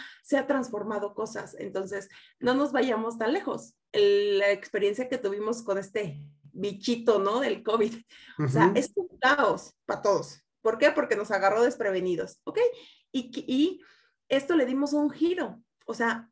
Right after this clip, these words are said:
Speaker 1: un giro a la tecnología, a nuevas formas de trabajar, de ver las cosas, de socializar y de estar con uno mismo, ¿no? O sea, ya cuando te encerraron, bueno.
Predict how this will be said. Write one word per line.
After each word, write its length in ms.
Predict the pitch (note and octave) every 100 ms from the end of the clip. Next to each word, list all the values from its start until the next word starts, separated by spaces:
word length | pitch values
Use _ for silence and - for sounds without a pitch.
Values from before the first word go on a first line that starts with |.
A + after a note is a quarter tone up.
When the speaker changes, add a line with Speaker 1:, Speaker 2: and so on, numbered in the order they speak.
| -
Speaker 1:
un 180 | B3+ C4+
giro 380 | D4+ D4+ D4+
a 180 | D4 B3
la 140 | B3 A#3+
tecnología, 960 | G#3+ G#3 G3+ - C4+ C4 C4 C4+ C4+
a 320 | A#3 A3+ A3 A3
nuevas 760 | - C#3 D#3 A3 A#3+ B3+ B3+
formas 260 | B3 A#3+ A3+
de 80 | G3
trabajar, 540 | F#3+ F#3 F#3 A3+ A#3
de 80 | G#3+
ver 120 | G3+
las 200 | G3 G3
cosas, 280 | A3+ A3 A3
de 120 | G#3
socializar 640 | F#3 E3+ F#3 F#3 G#3+ A#3 -
y 80 | G#3+
de 80 |
estar 300 | G3+ G3+ G3+
con 120 | G#3+ G3+
uno 220 | G3 G3
mismo, 300 | F#3+ - - _
¿no? 160 | - D4
O 60 | C4
sea, 140 | G3+
ya 200 | A3 C#4
cuando 200 | E4 A#3
te 100 | G3
encerraron, 600 | G3 G3+ G#3+ A3 B3+ C#4
bueno. 200 | F#3+